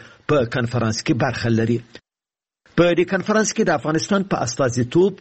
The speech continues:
څوک برخه نه لري، خو ایرنا خبري آژانس وایي چې په تهران کې د ټولو هیوادونو سفیران هم په کنفرانس کې ګډون لري. د ایران د بهرنیو چارو وزارت ویندوی سعید خطیبزاده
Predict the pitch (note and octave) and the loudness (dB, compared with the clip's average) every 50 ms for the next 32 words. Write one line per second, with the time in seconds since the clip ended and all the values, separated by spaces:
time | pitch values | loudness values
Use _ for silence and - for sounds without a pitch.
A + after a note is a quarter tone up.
0 | - - C#3 B2+ A#2+ - B2+ A#2 A2 - - C#3 D#3 F3+ D3 A2 A2+ A2+ G#2+ G2+ | -4 -2 0 0 0 0 -2 -2 -2 -2 -2 0 2 2 2 2 0 0 -2 -4
1 | - - - - - - E3+ - E3 E3 B2+ A#2 C#3+ C3+ B2 A#2+ C3 A#2+ B2 B2 | -6 -20 -20 -16 -2 -2 0 2 2 0 0 0 0 0 0 0 -2 -2 0 0
2 | A#2 A#2 A#2+ A#2 - B2 A#2+ A#2 - C#3 D#3 F3+ F3 - G#3 G#3+ A3 G#3+ F#3+ - | 0 0 -2 -2 -2 -2 -2 0 2 2 2 2 2 2 0 0 2 0 -2 -4
3 | - B2 G#2+ A2 A#2 D#3 F3 F#3 F#3 G#3 G3+ F#3+ - - - - - - E3 F3 | -2 -2 -2 0 0 0 0 0 0 0 0 0 -2 -8 -18 -14 -4 0 0 0
4 | E3+ - B3 A3+ A3 D#3+ B2 C#3+ B2+ B2+ A#2+ A2+ C3+ B2+ B2 A#2 - - G#2 - | 2 2 2 2 2 2 0 0 0 0 0 0 0 0 0 -2 0 -2 -4 -2
5 | - C3 A#2 G#2+ A2 G2+ - C3+ D#3 F3+ F3 G3+ F#3 - - B2 G#2+ - - A2 | -2 -2 -2 -2 -2 -4 -2 -2 -2 0 0 0 -2 0 0 -4 -4 -2 -2 -2
6 | A2 A2+ A2 G2+ - - B2 A#2 E3 E3 D#3 D#3+ B2+ G#2 G#2+ A2+ B2 B2 A#2 - | 0 0 -2 -2 -2 -2 0 2 2 2 0 0 0 0 0 0 -2 -2 -4 -4
7 | - - - - - - - - - F3 E3+ E3+ F3+ D#3 D3+ D3 D3 D3+ B2 D3+ | -8 -20 -20 -20 -20 -20 -16 -2 -2 -2 0 2 0 0 0 0 -2 0 0 0
8 | C3+ A#2 C3 D3 D3+ C3 A2+ - D3 C#3+ C#3+ C#3+ C3 A#2 C#3+ C3+ C#3+ C3 - - | -2 -2 -2 -2 -2 -2 0 0 0 2 2 0 0 0 0 0 -2 -2 -2 0
9 | C#3 C3+ C#3 C3 F#3 A3 A#3 - - - - E3+ G3+ G#3 - - - B2+ B2 - | 0 0 2 2 2 2 2 0 0 0 0 2 2 0 -2 -4 -4 -4 -2 -2
10 | C3 A#2 - C3+ B2+ C3+ F#3 G3+ | -4 -2 0 0 2 2 2 0